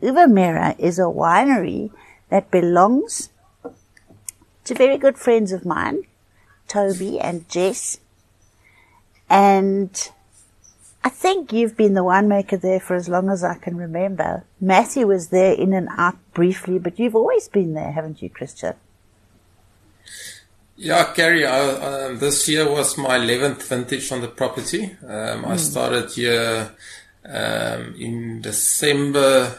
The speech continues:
Speaker 2: twenty twelve, and twenty thirteen was my first vintage. Yeah, so I've been here for, for eleven
Speaker 1: Long
Speaker 2: vintages
Speaker 1: time.
Speaker 2: now.
Speaker 1: So
Speaker 2: Yeah.
Speaker 1: before we start talking about Toby and Jess and fast cars and beautiful vineyards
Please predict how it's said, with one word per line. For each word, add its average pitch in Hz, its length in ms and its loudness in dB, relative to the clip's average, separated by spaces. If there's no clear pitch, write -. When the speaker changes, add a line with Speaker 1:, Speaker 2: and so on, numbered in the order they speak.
Speaker 2:
twenty 127 460 -6
twelve, 95 800 -4
and 110 480 -6
twenty 127 240 -4
thirteen 127 560 -4
was 110 180 -4
my 107 200 -4
first 117 420 -6
vintage. 131 640 -8
Yeah, 131 260 -2
so 113 520 -4
I've 110 180 -18
been 117 160 -8
here 123 120 -6
for, 117 340 -6
for - 180 -10
eleven 113 300 -2
Speaker 1:
Long 233 220 6
Speaker 2:
vintages 240 380 2
Speaker 1:
time. 101 60 -10
Speaker 2:
now. 87 100 -10
Speaker 1:
So - 200 4
Speaker 2:
Yeah. 330 300 4
Speaker 1:
before 349 340 6
we 440 120 4
start 320 320 2
talking 285 380 2
about 214 460 -2
Toby 233 600 0
and 180 220 -6
Jess 220 520 4
and 190 180 -10
fast 233 400 -4
cars 208 540 -4
and 185 280 -6
beautiful 220 400 0
vineyards 190 640 -4